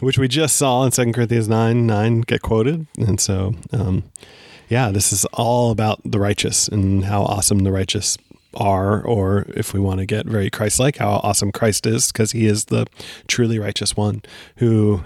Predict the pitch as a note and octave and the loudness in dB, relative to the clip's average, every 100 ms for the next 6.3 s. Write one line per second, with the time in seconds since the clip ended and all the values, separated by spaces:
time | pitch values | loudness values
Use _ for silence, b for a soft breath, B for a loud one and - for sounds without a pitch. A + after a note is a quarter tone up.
0 | - A#2 A2+ G#2+ G#2+ G#2+ G2+ G2+ G2+ G2+ | 0 2 4 4 4 4 4 2 2 0
1 | F#2+ G2+ F#2+ F#2 - _ _ _ _ - | 2 0 0 -10 -18 _ _ _ _ 0
2 | G#2+ - G2 - G2+ G2 G2 - G2 G#2+ | 0 0 -2 -2 -2 0 0 -2 0 0
3 | G2 G2+ G2 F#2+ F#2+ F#2+ - B B B | 2 2 2 2 2 0 -2 B B B
4 | B G#2+ - A2 G#2+ G#2 G2+ G2 G2 F#2+ | B -2 2 0 4 2 2 0 0 0
5 | - - G#2 G2 A2 F#2+ - - - G2+ | -2 0 -2 0 -4 -2 -4 -4 -2 -2
6 | F#2+ G2 - | 0 -2 -6